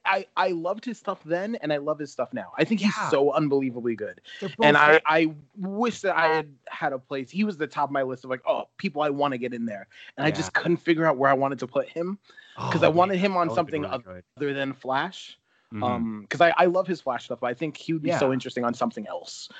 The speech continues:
Speaker 2: Yeah,
Speaker 1: Um,
Speaker 2: for sure.
Speaker 1: so him and, uh, Emmanuel Lupacchino, uh, who
Speaker 2: I know
Speaker 1: I
Speaker 2: that
Speaker 1: also
Speaker 2: name.
Speaker 1: think is amazing. She's,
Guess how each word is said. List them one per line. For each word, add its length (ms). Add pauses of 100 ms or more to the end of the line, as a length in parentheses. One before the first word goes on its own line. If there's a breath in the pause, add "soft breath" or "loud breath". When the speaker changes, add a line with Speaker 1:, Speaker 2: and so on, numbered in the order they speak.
(200 loud breath)
Speaker 2:
Yeah, 280
Speaker 1:
Um, 100
Speaker 2:
for 40
sure. 360 (460)
Speaker 1:
so 460
him 440
and, 220
uh, 200
Emmanuel 600
Lupacchino, 680 (580)
uh, 500
who 160
Speaker 2:
I 60
know 100
Speaker 1:
I 80
Speaker 2:
that 120
Speaker 1:
also 260
Speaker 2:
name. 60
Speaker 1:
think 200
is 100
amazing. 480
She's, 400